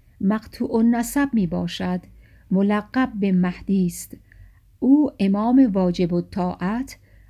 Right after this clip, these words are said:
از سوی خداوند است. بر هیچ مسلمانی جایز نیست از او روی برگرداند و اگر کسی چنین کند، از اهل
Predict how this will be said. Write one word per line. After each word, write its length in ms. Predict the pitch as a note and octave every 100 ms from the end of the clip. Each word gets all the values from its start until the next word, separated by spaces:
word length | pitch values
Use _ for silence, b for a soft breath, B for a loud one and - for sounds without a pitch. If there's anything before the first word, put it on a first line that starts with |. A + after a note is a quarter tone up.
| -
از 120 | F3
سوی 360 | F3 G3 G3 A3
خداوند 600 | - G3 F3+ F3+ A3+ F#3+
است. 460 | E3+ E3+ F3 - - - _ _ _ _ -
بر 240 | F3 F3+
هیچ 460 | F#3 A3+ B3+ B3+ G#3
مسلمانی 840 | G3+ F#3 - G3 G3 A3+ A#3+ A#3
جایز 560 | F#3+ G3+ G3+ A3 G#3+ G3+
نیست 540 | A#3 G#3 E3+ - - - _ _ _ _ -
از 280 | F3+ - -
او 180 | G#3
روی 380 | F#3+ G3+ A3+ A3+
برگرداند 960 | F3+ F3 F3 F3 E3+ F3 F3 F3 E3+ - b b b b
و 120 | G3+ -
اگر 380 | G#3+ A3 A3+ A3
کسی 460 | - A#3+ C4 C4+
چنین 360 | C4 G#3+ F#3+ F3
کند، 560 | - F#3 F3+ F#3+ G#3+ - b b b b
از 260 | F3+ F3+ -
اهل 360 | F#3 F#3 G#3